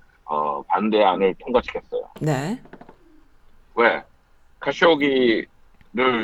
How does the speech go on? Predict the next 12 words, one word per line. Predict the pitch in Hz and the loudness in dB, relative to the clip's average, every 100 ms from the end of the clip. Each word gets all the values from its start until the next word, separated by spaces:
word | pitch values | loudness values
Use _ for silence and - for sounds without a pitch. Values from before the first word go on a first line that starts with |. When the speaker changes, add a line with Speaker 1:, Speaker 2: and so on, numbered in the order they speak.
| - - | -6 -10
Speaker 1:
이렇게 | 107 107 123 110 | -8 -4 -2 0
끌어다가 | - 147 127 110 110 | 4 4 4 4 2
죽여가지고 | - 117 117 107 101 | 2 2 4 4 2
토막내고 | - 151 139 117 107 | -2 -2 -2 -2 -2
이러는 | 98 110 110 107 92 _ | 0 0 0 -4 -8 _
정-, | - 104 104 - | -6 -4 -6 -6
정권에 | 101 101 113 98 | -4 0 4 4
의한 | 92 95 | 4 0
우리가 | 92 95 101 | -4 0 2
이렇게 | 92 - 87 | 2 -2 -18
무기를 | 85 92 | -12 -6
살 | 151 | -2